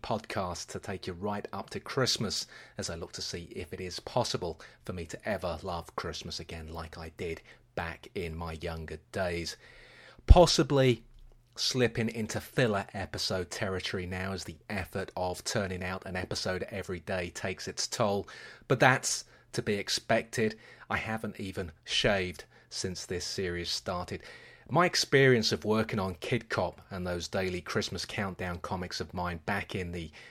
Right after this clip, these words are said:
eighties means I'm not surprised by this. In fact,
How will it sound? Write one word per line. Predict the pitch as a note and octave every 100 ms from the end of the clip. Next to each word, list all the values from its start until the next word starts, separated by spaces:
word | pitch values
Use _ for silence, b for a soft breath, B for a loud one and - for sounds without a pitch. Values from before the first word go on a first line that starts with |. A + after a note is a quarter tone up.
| B -
eighties | A#2 A#2+ - G#2+ F2 E2 - b -
means | G2 F2+ F2+
I'm | F#2
not | - - _
surprised | - - - - F2 F2 - - b b b _
by | F#2 F2
this. | F2 E2+ - B B
In | A#2+
fact, | - C3+ - - -